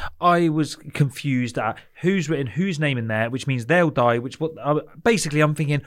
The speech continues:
"What the hell is going on?" I mean, I don't think I'm gonna explain this very well. So she, his plan all along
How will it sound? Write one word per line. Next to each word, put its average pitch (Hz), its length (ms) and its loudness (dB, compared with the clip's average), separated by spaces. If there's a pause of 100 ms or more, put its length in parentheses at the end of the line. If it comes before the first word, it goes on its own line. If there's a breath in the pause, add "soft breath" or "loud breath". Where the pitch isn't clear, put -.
(140 loud breath)
"What 156 240 4
the 143 60 -2
hell 160 420 0
is 127 100 -6
going 127 300 0
on?" 113 260 -2 (400 loud breath)
I 170 60 0
mean, 175 240 2
I 190 80 4
don't 214 100 2
think 160 140 -2
I'm 151 60 2
gonna 135 100 0
explain 156 260 0
this 131 100 -2
very 139 140 0
well. 135 300 2
So 170 280 2 (340 loud breath)
she, - 380 -2 (140)
his 254 280 2
plan 220 380 -2
all 185 160 2
along 107 600 0